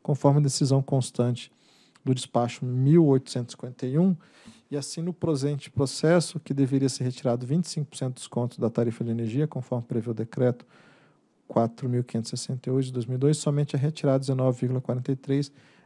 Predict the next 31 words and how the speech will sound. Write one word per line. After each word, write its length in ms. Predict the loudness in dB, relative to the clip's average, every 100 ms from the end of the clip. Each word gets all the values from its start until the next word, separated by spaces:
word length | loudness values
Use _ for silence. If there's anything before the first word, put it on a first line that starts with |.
| _
garantindo 420 | 2 2 0 -4
que 100 | 0
o 40 | -2
efeito 320 | 0 -2 -2
final 180 | 0 0
ao 60 |
consumidor 500 | 0 -2 -2 0 0
não 80 | 2
ultrapasse 580 | 0 -2 -6 -4 -4 -2
o 60 | -2
limite 320 | -2 -2 -2
de 80 | -2
vinte 240 | -2 -4
por 160 | -4 -4
cento 220 | -4 -4
estabelecido 720 | -2 0 0 0 -2 -6 -4
na 100 | -6
forma 300 | -4 -4 -4
da 80 | -4
nova 260 | -4 -4 -2
regulamentação. 800 | 0 0 0 0 -2 -2 -6 -8 _ -20 -20 -20 -14 -6
A 80 | 2
tabela 340 | 6 8 6
quatro 340 | 6 2 2
a 20 | -2
seguir 460 | -4 -2 2 2
apresenta 720 | 2 2 2 2 0 0 2 2
os 220 | 4 4
valores 360 | 4 4 4
de 60 | 0
desconto 600 | -4 -2 4 4 4